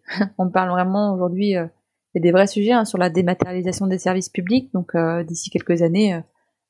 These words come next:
euh, on passera plus, hein, au format papier. Donc, euh, non, moi, je le vois vraiment comme, euh, j'ai toujours vu, en fait, comme, euh, une ouverture vers, euh, l-, vers le monde, un accès à la connaissance. Je pense qu'aujourd'hui, euh, euh, tu peux facilement trouver un tuto sur Internet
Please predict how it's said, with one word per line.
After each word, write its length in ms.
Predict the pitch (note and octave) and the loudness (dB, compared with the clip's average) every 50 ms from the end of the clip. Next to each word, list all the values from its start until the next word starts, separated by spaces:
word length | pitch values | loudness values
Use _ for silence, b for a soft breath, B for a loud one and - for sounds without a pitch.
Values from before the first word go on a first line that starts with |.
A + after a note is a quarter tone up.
| - | -4
euh, 80 | E3+ E3 | 0 0
on 140 | E3 F3 E3 | 0 0 0
passera 280 | - F3 E3 - E3 | 0 -2 0 0 -2
plus, 240 | D#3 - - A3 A3+ | -2 0 2 4 4
hein, 140 | A3 G3 F#3 | 4 4 2
au 40 | F3+ | 0
format 300 | - - E3+ E3 E3+ E3+ | -2 -2 -2 -2 -2 -2
papier. 360 | - F3 - - - A3+ A#3 | -2 -4 -4 0 0 0 2
Donc, 260 | F#3+ F#3+ F#3 F#3 - | 2 0 -2 -2 -2
euh, 180 | F3 E3+ E3+ E3+ E3+ - _ _ _ _ _ _ _ _ _ _ _ _ _ _ _ _ _ _ G3 | -2 0 -2 -2 -6 -10 _ _ _ _ _ _ _ _ _ _ _ _ _ _ _ _ _ _ 2
non, 140 | A3 C4+ | 2 4
moi, 120 | C4+ A#3+ G#3+ | 4 4 2
je 80 | - | 2
le 80 | F3+ F3 | 0 0
vois 120 | E3+ F3 | 2 2
vraiment 340 | E3+ F3 F3 F3 F#3+ G#3+ A3 | 4 4 2 4 4 2 2
comme, 240 | G#3+ G#3+ F#3+ F3+ F3 | 4 2 0 2 2
euh, 320 | E3+ E3+ E3+ E3 E3 E3 E3 E3+ F#3 G3+ - _ - - - - _ _ _ _ _ _ _ _ | 0 0 0 0 -2 -4 -6 -8 -12 -14 -16 _ -20 -20 -20 -20 _ _ _ _ _ _ _ _
j'ai 80 | - G3+ | -2 0
toujours 240 | G#3 B3+ C4+ B3 G#3+ | 2 4 4 4 4
vu, 100 | G3+ A#3+ | 4 2
en 60 | A3+ | 2
fait, 160 | - F#3 F#3 - | 2 -2 -4 -4
comme, 200 | - F3 E3+ E3+ | -4 -4 -2 -2
euh, 240 | E3+ E3+ F3 F3 | -4 -4 -4 -2
une 120 | F3 F3+ F#3 | 0 0 2
ouverture 400 | F3+ F#3 F3 - - G#3 G#3 G3 | 2 2 0 0 -2 -2 -2 0
vers, 220 | F#3 F3+ E3+ E3 | 0 0 0 0
euh, 140 | E3 E3+ F3+ F#3+ - - | -2 -4 -4 -8 -8 -8
l-, 400 | - F#3 - - - - - - F3 E3+ | -8 -8 -6 -8 -8 -10 -10 -10 -6 -4
vers 200 | F#3 F3+ F3 F3+ | -4 -2 0 0
le 100 | F3+ F3 | 2 4
monde, 420 | F#3 G3+ A3 A#3 A#3+ A3 G3 - - _ _ _ _ _ _ | 4 4 4 4 4 2 0 -2 -6 _ _ _ _ _ _
un 180 | - F3 E3+ E3+ | -2 0 2 2
accès 220 | F3+ - - F#3+ | 4 2 2 2
à 40 | F#3 | 2
la 100 | F3+ F3 | 0 0
connaissance. 520 | - F#3 F3+ F3+ F#3 - B3+ B3+ - - - | 0 0 0 2 2 2 2 0 -2 -4 -10
Je 120 | F#3+ - - _ | -14 -16 -10 _
pense 160 | G3+ G3 - | -8 -8 -6
qu'aujourd'hui, 520 | - F3+ E3+ F3 F3 F3 G#3 A3+ A3 F#3+ | -6 -4 -2 -2 -2 -2 -2 -2 -2 -2
euh, 60 | E3+ D#3+ - _ _ _ _ _ _ _ _ _ F#3 | -4 -6 -10 _ _ _ _ _ _ _ _ _ -4
euh, 180 | F3 E3+ E3+ E3+ - _ _ _ _ _ | -2 -2 -4 -6 -10 _ _ _ _ _
tu 120 | - F#3 | -8 -4
peux 140 | F3 - G3 | 0 0 0
facilement 420 | - G3 F#3 - F#3+ F#3+ G#3 A3 G#3+ | 2 0 2 2 2 4 4 2 2
trouver 260 | - - F3+ F3 F#3 | 0 0 2 2 4
un 120 | F3 F3 | 2 2
tuto 280 | E3+ - _ - G#3 G#3 | 0 -4 _ -4 -4 -2
sur 160 | - - F#3 | -2 -2 -4
Internet 360 | F3 E3 F3 F3+ F#3+ G#3+ G#3 | -4 -2 -2 -2 0 -2 -2